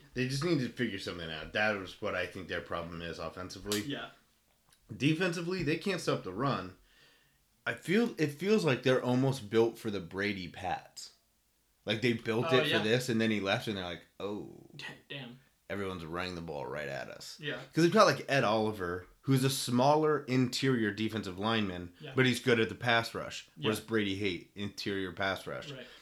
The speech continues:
Speaker 1: It's like they went and got those guys, so now they're small at D tackle,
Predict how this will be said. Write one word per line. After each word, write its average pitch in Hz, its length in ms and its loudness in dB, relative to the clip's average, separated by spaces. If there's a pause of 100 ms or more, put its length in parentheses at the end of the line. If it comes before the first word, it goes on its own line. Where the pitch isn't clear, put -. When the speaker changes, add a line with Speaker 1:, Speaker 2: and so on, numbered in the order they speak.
(120)
Speaker 1:
It's - 80 -2
like 143 140 6
they 156 120 6
went 135 280 2
and 120 200 0
got 110 380 2
those 107 260 0
guys, 131 440 2 (260)
so 131 140 2
now 123 240 4
they're 113 160 4
small 110 720 2
at 98 200 -6
D 104 180 0
tackle, 113 680 -2